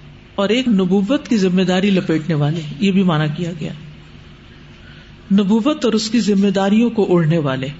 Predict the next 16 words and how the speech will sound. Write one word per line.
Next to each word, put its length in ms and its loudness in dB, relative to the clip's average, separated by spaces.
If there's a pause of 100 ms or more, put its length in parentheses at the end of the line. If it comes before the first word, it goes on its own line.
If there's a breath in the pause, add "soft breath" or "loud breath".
(1200)
اور 160 -2
ایک 180 0
تیسرے 300 0
معنی 300 2
کا 120 0
بھی 180 0
احتمال 520 0
ہے 160 0 (640)
کہ 120 -4 (120)
اے 140 0 (180)
اپنی 300 2
نبوت 680 0
کو 100 0 (760 loud breath)
خفیہ 500 0
رکھنے 280 0
والے، 340 -2